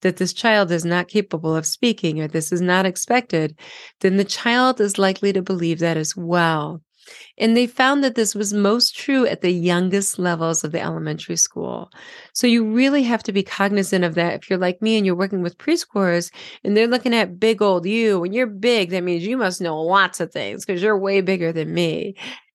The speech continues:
And they're saying, "If she doesn't think that I can talk, then I probably can't." So that's the second reason why we don't wanna give an excited reaction to those very first words and those first sounds.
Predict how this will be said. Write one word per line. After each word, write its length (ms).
And 180
they're 160
saying, 520
"If 140
she 260
doesn't 400
think 320
that 160
I 100
can 200
talk, 440
then 140
I 80
probably 580
can't." 640
So 220
that's 300
the 140
second 420
reason 340
why 220
we 140
don't 380
wanna 260
give 260
an 100
excited 720
reaction 920
to 140
those 300
very 260
first 420
words 400
and 100
those 180
first 320
sounds. 720